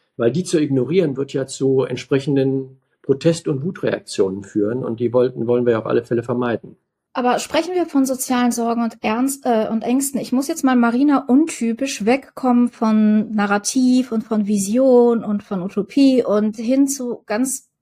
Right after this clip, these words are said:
Speaker 2: kalten Fakten. Wenn ich ein deutsches Unternehmen bin und Deutschland gibt mir scharfe Auflagen, wie ich zu wirtschaften habe, damit ich innerhalb dieses C O zwei Budgets bleibe,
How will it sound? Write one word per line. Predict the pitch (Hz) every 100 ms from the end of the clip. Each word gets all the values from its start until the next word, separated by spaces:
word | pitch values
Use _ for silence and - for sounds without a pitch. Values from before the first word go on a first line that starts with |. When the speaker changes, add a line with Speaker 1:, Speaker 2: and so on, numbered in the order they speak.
| _
Speaker 2:
kalten | - - 262 285 254
Fakten. | - 247 240 - 190 196 - - _ _ -
Wenn | 247 320
ich | 311
ein | 247
deutsches | 247 277 - 180
Unternehmen | 233 214 208 202 185
bin | 156 127 202 - _ _ -
und | 254 262 254 262
Deutschland | 254 262 262 254 240 247 - -
gibt | 254 -
mir | 233 240 247
scharfe | - 226 247 254 -
Auflagen, | 220 226 220 208 208 202
wie | 214 233
ich | -
zu | - 202
wirtschaften | 226 240 - 208 - 202 190
habe, | 196 196
damit | 196 190 202 214
ich | 214 185
innerhalb | 196 214 190 185 185 -
dieses | 208 202 196 -
C | - 196
O |
zwei | 196 - 190
Budgets | 196 196 175 165 -
bleibe, | 175 170 185 156